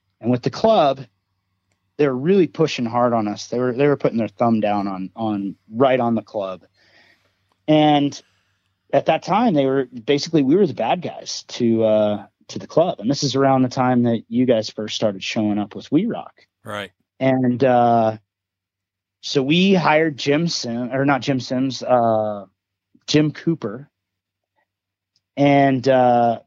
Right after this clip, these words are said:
Speaker 1: we ended up spending about ten grand. But the, the thing that the B L M will do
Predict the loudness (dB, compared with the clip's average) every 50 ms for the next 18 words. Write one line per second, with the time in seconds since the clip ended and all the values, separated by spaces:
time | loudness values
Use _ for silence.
0 | _ _ _ -12 -4 -2 0 0 2 0 0 -2 -4 -6 -6 -2 0 0 2 2
1 | 0 0 0 -2 -2 -4 -4 -2 -2 -2 -2 -2 -4 -2 -2 -2 -2 -2 -2 -4
2 | -6 _ _ -4 -2 -2 -2 -4 _ _ -10 -8 -8 -8 -8 _ _ 0 0 2
3 | 4 4 2 2 0 0 -2 -4 -2 -2 0 2 2 4 4 4 2 2 0 -2
4 | -2 -2 -2 -2 -4 -6 _ -4 -2 0 0 0 0 -2 -4 -8 -10 -12